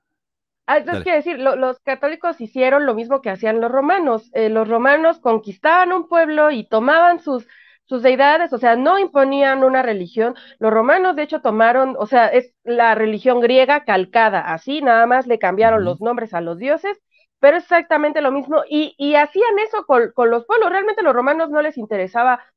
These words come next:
Speaker 1: eh, ahora que creo que ya había mencionado que estoy viendo la serie Vikingos, y me gusta mucho porque, o sea, no, es que sacrificaban humanos, sí, sí, sí, o sea, hacían muchas cosas que, que son <laughs> cuestionables, ¿no? Pero eran más honestos, creo, en ese sentido con,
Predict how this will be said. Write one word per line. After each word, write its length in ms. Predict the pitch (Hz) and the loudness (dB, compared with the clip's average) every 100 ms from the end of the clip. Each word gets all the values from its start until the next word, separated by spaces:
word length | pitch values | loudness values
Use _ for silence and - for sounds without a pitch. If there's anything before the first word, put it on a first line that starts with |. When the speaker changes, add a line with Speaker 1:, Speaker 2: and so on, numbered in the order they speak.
| _ _ _ - | _ _ _ -6
Speaker 1:
eh, 120 | 247 | 0
ahora 200 | 254 294 | 0 0
que 320 | 285 196 - - | 0 -2 -4 -8
creo 120 | 262 | 0
que 60 | 262 | 4
ya 60 | |
había 120 | 240 | 4
mencionado 360 | 233 202 185 170 | 2 2 2 0
que 60 | _ | _
estoy 140 | 226 | -2
viendo 180 | 226 226 | 0 0
la 120 | 165 | -2
serie 240 | 196 208 | -4 -6
Vikingos, 480 | 190 - 175 180 254 | -8 -12 -12 -10 -10
y 80 | 180 220 | -8 -2
me 140 | 285 | 2
gusta 240 | 453 494 539 | 2 0 0
mucho 340 | 277 330 339 - | 0 -2 -2 -4
porque, 240 | 220 233 | -2 -2
o 220 | 226 _ | -4 _
sea, 120 | 285 247 | -2 0
no, 260 | 220 254 | 2 2
es 180 | 196 190 | 0 -2
que 260 | 247 214 185 - - | 2 2 0 -18 -4
sacrificaban 760 | 262 262 247 247 262 277 277 | -2 -2 -4 -2 2 2 4
humanos, 280 | 254 277 254 | 2 0 0
sí, 120 | 381 | -4
sí, 140 | 349 | -4
sí, 200 | 330 247 - | -8 -10 -6
o 80 | 185 | 0
sea, 160 | 220 | 0
hacían 240 | 208 311 330 | 2 2 0
muchas 280 | 320 311 269 | 0 -2 -2
cosas 300 | 269 277 262 | -2 -2 -4
que, 200 | 214 - | -6 -6
que 180 | 202 175 | -12 -6
son 200 | 233 226 | -4 0
<laughs> 20 | |
cuestionables, 720 | 277 294 339 196 226 220 220 | 0 2 2 2 -2 -2 -6
¿no? 140 | 220 - _ _ _ _ | -8 -12 _ _ _ _
Pero 220 | 285 277 | 6 6
eran 180 | 311 370 | 6 4
más 200 | 277 330 | 0 -4
honestos, 480 | 208 180 262 - 208 - | -8 -6 -6 -8 -10 -6
creo, 380 | 220 220 196 | -4 -2 -4
en 220 | 196 190 208 | -6 -6 -6
ese 140 | 214 | -6
sentido 480 | 190 185 208 220 - | -8 -6 -4 -4 -4
con, 200 | 175 | -6